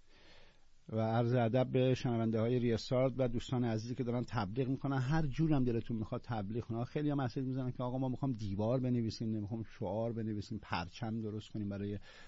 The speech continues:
ریستارت، اسم ریستارت توش بذاریم، از این کارا. به هر حال تبلیغات خردی خودتون که دارید می‌کنید خیلی خوبه. و یادتون هم باشه که این برنامه رو به هر حال دارن یک میلیون نفر هر کدوم رو دانلود می‌کنن و برای ده بیست نفر می‌فرستن.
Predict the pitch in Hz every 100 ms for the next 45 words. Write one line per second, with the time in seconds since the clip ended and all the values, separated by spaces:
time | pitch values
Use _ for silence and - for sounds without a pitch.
0 | - 107 104 - 107 107 - 123 104 104
1 | - 113 117 107 117 - 110 104 104 101
2 | 104 110 113 123 120 - - - 202 220
3 | 226 196 165 160 170 190 196 190 - 147
4 | 139 131 147 - 151 147 135 131 123 120
5 | 113 110 120 139 - 151 151 - 135 131
6 | 123 - - - - - - - 123 120
7 | 131 135 131 127 123 - - - 123 135
8 | 156 170 165 147 160 165 170 170 156 160
9 | 139 127 127 139 156 151 139 127 113 135
10 | 139 143 - 127 120 131 160 139 - 135
11 | 127 131 117 127 127 - - 101 127 123
12 | 123 127 117 107 113 135 139 139 120 117
13 | 107 113 110 104 120 123 120 113 120 139
14 | 135 - - 117